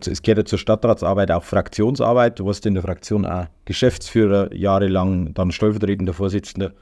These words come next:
Kannst du die Zuhörerinnen und Zuhörer mal erklären, was, was Fraktionsarbeit, was das überhaupt heißt, was man da alles macht, äh, und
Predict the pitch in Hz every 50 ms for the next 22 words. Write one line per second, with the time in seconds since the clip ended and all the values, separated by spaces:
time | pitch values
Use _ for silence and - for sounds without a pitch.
0 | _ _ _ _ _ _ _ _ _ _ _ - - - _ _ _ _ - -
1 | _ - - 110 113 - - - 107 95 98 - - 120 117 113 113 110 110 107
2 | 104 98 101 - 117 110 104 113 104 104 101 - - 92 - - - 98 104 113
3 | 117 104 101 - - - - - 95 85 - - - - 98 98 - - - -
4 | 107 110 117 110 107 104 101 92 98 92 - - 95 92 92 92 87 - - -
5 | 92 95 101 110 - - - - 98 92 98 95 92 87 78 92 98 87 - -
6 | - 104 107 117 120 - - - - - - 104 87 87 95 95 95 95 90 87